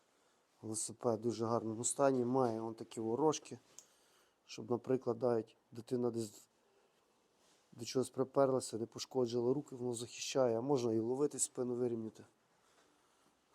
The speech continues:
Ось так виглядає та лялечка. Дуже добротно,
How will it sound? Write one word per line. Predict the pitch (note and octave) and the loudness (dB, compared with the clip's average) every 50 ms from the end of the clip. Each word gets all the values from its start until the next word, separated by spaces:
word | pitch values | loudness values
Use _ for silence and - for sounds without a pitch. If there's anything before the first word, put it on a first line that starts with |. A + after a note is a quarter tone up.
| - _ _ _ - | -20 _ _ _ -20
Ось | G#2+ G2+ G#2 - | -18 -14 -4 -2
так | B2 A2 G#2+ A2+ | -2 -2 -2 -4
виглядає | G#2+ G#2 G#2 A2 G#2+ A2 A#2+ A2 G#2 G2+ G2+ | -6 -6 -4 -4 -4 -2 -4 -4 -4 -6 -8
та | - - G2 | -10 -14 -14
лялечка. | F#2+ F#2+ F#2+ F#2+ G2 G2+ - - - - - _ _ _ _ _ _ _ _ _ _ _ _ _ _ _ _ - | -14 -14 -14 -14 -14 -14 -14 -14 -14 -20 -20 _ _ _ _ _ _ _ _ _ _ _ _ _ _ _ _ -14
Дуже | A2 A#2 A#2+ A2+ G#2+ G#2 | -6 -4 -4 -4 -4 -4
добротно, | G#2+ A#2+ A#2+ B2+ C#3 D3+ D3 D3 C#3+ B2 A2+ | -4 -4 -2 4 4 4 4 4 -2 -12 -12